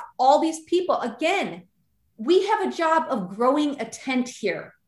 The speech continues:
You have to grow the tent. And that means you have to understand what, what is speaking to the choir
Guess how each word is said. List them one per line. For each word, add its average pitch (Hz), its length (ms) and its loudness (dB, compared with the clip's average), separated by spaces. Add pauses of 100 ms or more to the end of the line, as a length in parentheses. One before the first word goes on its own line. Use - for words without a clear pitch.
(120)
You 285 120 4
have 349 500 4
to 339 100 2
grow 277 300 6
the 262 100 2
tent. - 560 -4 (480)
And 262 100 2
that 269 140 4
means 302 160 6
you 285 80 -2
have 320 220 4
to 277 160 2
understand 294 840 0 (800)
what, 214 440 2 (180)
what 285 340 4
is 339 280 2
speaking 269 400 -2
to 247 60 6
the 220 80 2
choir 226 640 0